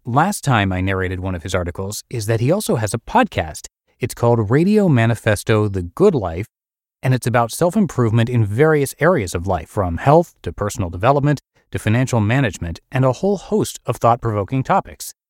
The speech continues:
Tune in to be inspired on how to find happiness and live a better life. Again, that's called Radio Manifesto, The Good Life, and you should be able to find that wherever you get your podcasts.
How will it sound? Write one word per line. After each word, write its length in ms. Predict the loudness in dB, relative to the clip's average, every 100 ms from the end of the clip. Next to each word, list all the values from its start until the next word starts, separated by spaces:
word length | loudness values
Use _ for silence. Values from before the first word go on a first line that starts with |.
| _ -6
Tune 240 | 0 2
in 220 | 2 0
to 100 | -4
be 240 | -2 -2 -2
inspired 580 | -2 -4 0 2 2 0
on 140 | -4
how 180 | -4 -6
to 80 | -6
find 360 | -6 -2 -2
happiness 560 | 0 -2 -2 -8 -8 -12 _ _ -2
and 160 | 0
live 220 | 2 0
a 100 | 0
better 320 | 0 2 2 0
life. 380 | -2 -4 -8 -20 _ _ -4
Again, 300 | -2 -2 -4
that's 180 | -10 -10
called 320 | -4 -2 0
Radio 380 | 0 0 2 2
Manifesto, 720 | 4 4 2 0 0 2 0
The 100 | 0
Good 240 | 0 2 2
Life, 240 | 2 -2 -4 _ _ _ -2
and 80 | -2
you 40 |
should 200 | 0 2
be 100 | 2
able 160 | 2 0
to 80 |
find 380 | 0 2 2 2
that 240 | 2 0 0
wherever 400 | -4 -2 0 0
you 160 | -2
get 220 | -4 -4 -4
your 80 |
podcasts. 760 | -2 -4 -2 -4 -6 -10 -16